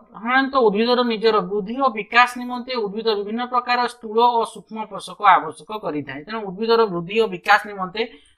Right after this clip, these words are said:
ସର୍ବଦା ପୋଷକର ବ୍ୟବହାର କରିଥାଏ। ତେବେ ଉଦ୍ଭିଦ, ତେବେ ପୋଷକକୁ କେତେ ନା ଦୁଇ ଭାଗରେ ବିଭକ୍ତ କରାଯାଇଛି। ଗୋଟେ ହଉଛି ଆମର ସ୍ଥୂଳ ପୋଷକ, ସ୍ଥୂଳ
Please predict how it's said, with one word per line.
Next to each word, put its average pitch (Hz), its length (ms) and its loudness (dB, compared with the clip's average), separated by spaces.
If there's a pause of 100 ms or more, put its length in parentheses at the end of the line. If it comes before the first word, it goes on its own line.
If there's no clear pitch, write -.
ସର୍ବଦା 254 300 8 (100)
ପୋଷକର 226 400 0
ବ୍ୟବହାର 233 400 6
କରିଥାଏ। 233 320 2
ତେବେ 226 240 0
ଉଦ୍ଭିଦ, 233 280 0 (120)
ତେବେ 247 240 0
ପୋଷକକୁ 226 400 -4
କେତେ 226 240 -8
ନା 226 160 -4
ଦୁଇ 202 160 -2
ଭାଗରେ 208 200 2
ବିଭକ୍ତ 214 280 -4
କରାଯାଇଛି। 226 480 2
ଗୋଟେ 202 240 -4
ହଉଛି 202 320 -2
ଆମର 180 280 0 (440)
ସ୍ଥୂଳ 269 260 -4 (140)
ପୋଷକ, 165 360 -6 (440)
ସ୍ଥୂଳ 175 280 -8